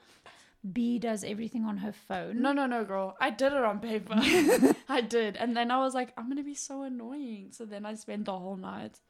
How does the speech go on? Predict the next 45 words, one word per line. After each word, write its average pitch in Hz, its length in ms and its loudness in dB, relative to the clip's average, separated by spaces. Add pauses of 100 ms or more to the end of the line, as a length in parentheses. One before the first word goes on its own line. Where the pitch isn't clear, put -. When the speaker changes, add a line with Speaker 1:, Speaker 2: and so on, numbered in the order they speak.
(240)
Speaker 2:
typing 208 400 -2
it 214 60 2
out. 208 300 -4 (600)
Speaker 1:
Oh, 233 40 -2
you 226 180 0
see. 208 720 -6 (380)
I 240 140 4
just - 460 -6
assume 214 520 2
I'm 175 160 -4
gonna 170 180 -4
be 156 120 -4
annoying, 170 540 -6
so, - 160 -4
you 185 160 2
know. 202 320 2
<laughs> - 40 -8 (1120)
It's 269 220 0
fine. 175 400 -4 (800)
Um, 226 380 6
Speaker 2:
But 311 180 -2
Speaker 1:
so 262 140 4
Speaker 2:
you 392 180 6
do 339 180 -2
it - 120 -6
so 285 200 -8 (120)
elegantly. 226 600 -6
If 190 120 -8
Speaker 1:
Oh, 208 40 -2
Speaker 2:
I 277 140 -2
had 302 140 -4
Speaker 1:
thank - 0 -
Speaker 2:
to - 100 -12
Speaker 1:
you. 220 60 -14 (160)
Speaker 2:
turn 233 80 -4
a 226 60 -6
page 269 380 0
over, 254 220 0 (600)
<laughs> - 500 -14
Speaker 1:
Turning 202 280 2
pages 190 380 -6
with 196 180 -8
grace 185 380 -2
here. 233 360 -4
<laughs> - 60 -20